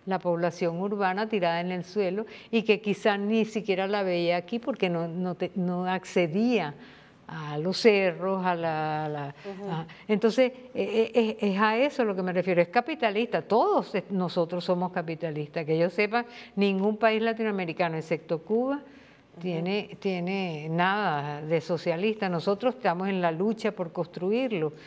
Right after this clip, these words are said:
Speaker 1: tenemos muchos rasgos ya que sugieren que estamos en el camino correcto que nos planteó Chávez, pero una, eh, no,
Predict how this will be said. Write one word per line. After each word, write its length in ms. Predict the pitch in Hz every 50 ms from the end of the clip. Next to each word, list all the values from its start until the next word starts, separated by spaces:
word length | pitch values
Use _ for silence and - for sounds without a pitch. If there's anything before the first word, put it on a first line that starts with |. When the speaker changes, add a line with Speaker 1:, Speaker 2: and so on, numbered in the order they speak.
| - - -
Speaker 1:
tenemos 400 | 180 165 160 156 160 185 190 190
muchos 340 | 190 185 185 - 202 185
rasgos 560 | 185 185 180 185 180 185 190 190 190 185 165 165
ya 300 | 180 185 185 190 220 240 - - - - - - - - - - -
que 140 | - 214 196
sugieren 640 | - - 208 180 180 190 190 185 190 208 247 269
que 80 | 262 226
estamos 540 | - - 185 170 165 170 180 196 208 208 - - - - - -
en 80 | 185 180
el 160 | 175 165 160
camino 360 | 180 170 165 170 170 185 185
correcto 640 | - 190 180 185 190 214 233 233 226 - 175 151
que 140 | - 180 170
nos 140 | 165 165 160
planteó 380 | - 170 170 165 156 - 160 160
Chávez, 440 | 156 - - 175 160 156 147 143 143 - - - - - - - - -
pero 460 | 226 233 240 233 233 262 302 370 370 - - - - - -
una, 500 | 214 202 190 190 208 226 240 247 233 - -
eh, 520 | 214 208 196 202 - - - - - - - - 202 - -
no, 600 | 220 208 214 220 214 208 208 214 208 208 202 180